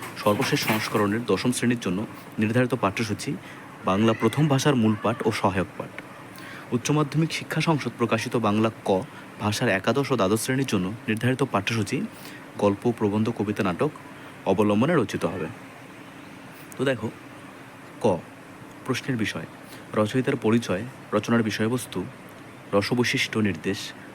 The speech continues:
চরিত্র বৈশিষ্ট্য নির্ধারণ। আর খ রয়েছে উদ্ধৃত পাঠ্যসূচির ভিত্তিতে ভাষাগত প্রশ্ন। এরপর আমরা যাব সাহিত্যের ইতিহাস।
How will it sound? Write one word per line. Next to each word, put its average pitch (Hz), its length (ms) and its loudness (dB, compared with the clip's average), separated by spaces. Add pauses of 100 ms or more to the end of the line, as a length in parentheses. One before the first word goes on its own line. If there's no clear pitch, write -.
চরিত্র 117 340 2
বৈশিষ্ট্য 120 380 0
নির্ধারণ। 82 360 -2 (480)
আর 92 80 -8 (120)
খ - 20 -12 (140)
রয়েছে 98 360 2 (380)
উদ্ধৃত 117 380 0
পাঠ্যসূচির 120 680 -2 (600)
ভিত্তিতে 117 300 0
ভাষাগত 101 460 0
প্রশ্ন। 82 320 -4 (1500)
এরপর 101 280 2 (320)
আমরা 117 180 4
যাব 101 180 2 (4000)
সাহিত্যের 120 400 -4
ইতিহাস। 87 340 -10